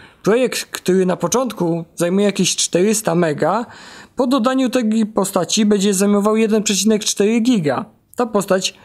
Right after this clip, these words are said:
w sumie cała zajmuje jakiś jeden giga, więc sporo. Po dodaniu jej do projektu musimy też, y, uruchomić konkretne pluginy, których wymaga,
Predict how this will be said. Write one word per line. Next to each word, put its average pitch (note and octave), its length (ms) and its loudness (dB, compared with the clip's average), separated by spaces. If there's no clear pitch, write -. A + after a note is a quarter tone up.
w - 60 -6
sumie G3+ 240 2
cała F#3+ 360 -2
zajmuje E3+ 360 -2
jakiś E3+ 380 -4
jeden F3+ 340 2
giga, D#3 300 0
więc F#3 220 -2
sporo. C#3+ 540 -2
Po D#4 100 0
dodaniu B3 400 2
jej G#3+ 220 2
do F3 140 0
projektu A3 440 0
musimy F#3+ 400 2
też, - 340 0
y, D#3+ 400 -2
uruchomić F#3 600 0
konkretne F#3 680 0
pluginy, F3 500 0
których F#3 380 -2
wymaga, F3 580 0